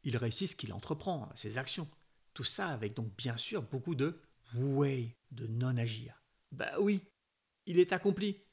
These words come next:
Il a donc les huit qualités taoïstes à haut niveau.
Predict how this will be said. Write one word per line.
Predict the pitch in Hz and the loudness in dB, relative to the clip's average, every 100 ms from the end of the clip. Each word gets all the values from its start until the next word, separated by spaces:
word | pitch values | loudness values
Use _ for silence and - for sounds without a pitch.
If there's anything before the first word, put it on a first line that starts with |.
| _ | _
Il | 151 | -2
a | 135 | 2
donc | 151 143 | 4 4
les | 123 | 2
huit | 120 151 190 | 2 0 2
qualités | 135 127 | 2 2
taoïstes | 127 - 415 - - | -2 -2 -2 -4 -6
à | - | -6
haut | 113 | 0
niveau. | 147 262 349 | 2 2 0